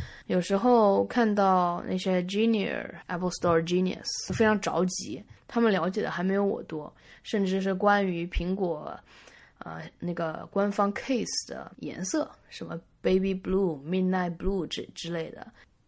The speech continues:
不知道国内的、国外的 genius 怎么样，反正我觉得国内的 genius 总是感觉虽然看着很专业，但是一问题就露馅儿，就是处于这样的一个状态。我之前在学校举行的一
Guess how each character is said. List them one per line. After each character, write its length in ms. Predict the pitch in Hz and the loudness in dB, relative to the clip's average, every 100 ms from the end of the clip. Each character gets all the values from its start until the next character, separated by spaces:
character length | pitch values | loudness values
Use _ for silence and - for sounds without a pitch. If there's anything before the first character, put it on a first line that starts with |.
| _ | _
不 120 | - | -8
知 140 | 220 254 | -2 2
道 100 | 220 | 2
国 240 | 185 143 | 0 -4
内 100 | 190 | -2
的、 280 | 285 208 - - | -2 -2 -6 -4
国 120 | 180 | 2
外 220 | 208 294 | 4 4
的 60 | 196 | 2
genius 420 | 185 196 185 180 | 0 0 0 -2
怎 120 | 160 | -8
么 140 | 120 123 | -10 -12
样， 200 | 143 127 | -12 -12
反 140 | - 151 | -10 -4
正 140 | 220 | 0
我 100 | 247 | 0
觉 120 | 180 | 0
得 100 | 156 | -4
国 200 | 170 175 | -4 -4
内 100 | 190 | -2
的 140 | 269 185 | -2 -2
genius 520 | 175 208 220 196 156 - - - _ _ _ _ - - _ - - _ | -4 -4 -2 -4 -6 -8 -10 -14 _ _ _ _ -10 -10 _ -20 -20 _
总 200 | - 185 | -4 -2
是 120 | 208 | 0
感 260 | 320 247 180 | 0 0 0
觉 460 | 180 190 240 285 285 - - | 0 0 0 -2 -6 -14 -20
虽 200 | - 262 | -2 2
然 140 | 254 262 | 4 2
看 220 | - 247 | 0 0
着 60 | |
很 180 | 180 139 | -2 -6
专 200 | 165 165 | -6 -6
业， 140 | 170 151 | -6 -8
但 100 | 185 | -6
是 160 | 208 190 | -2 -2
一 100 | 170 | 2
问 220 | 247 202 | 2 0
题 140 | 170 | -4
就 100 | 165 | -6
露 180 | 165 156 | -4 -4
馅 160 | - 160 | -4 -10
儿， 60 | - - _ _ | -12 -20 _ _
就 140 | - 156 | -14 -10
是 120 | 127 | -10
处 240 | - 156 143 | -10 -10 -8
于 60 | |
这 140 | 160 214 | 0 0
样 160 | 170 | 0
的 100 | - | -4
一 60 | 135 | -6
个 80 | 160 | -4
状 240 | 185 165 | -4 -6
态。 200 | - - - - | -12 -14 -18 -18
我 140 | - 160 | -12 -8
之 200 | 196 208 | -4 -2
前 360 | 208 175 190 | 0 0 -2
在 640 | 190 208 185 175 165 156 160 170 | 0 2 2 0 -4 -8 -12 -14
学 260 | - 147 | -12 -10
校 380 | 156 220 196 165 | -6 -2 0 -2
举 240 | 165 - 151 | -4 -8 -10
行 300 | 151 160 165 | -8 -8 -6
的 420 | 180 170 165 - | -4 -4 -6 -10
一 100 | 165 | -12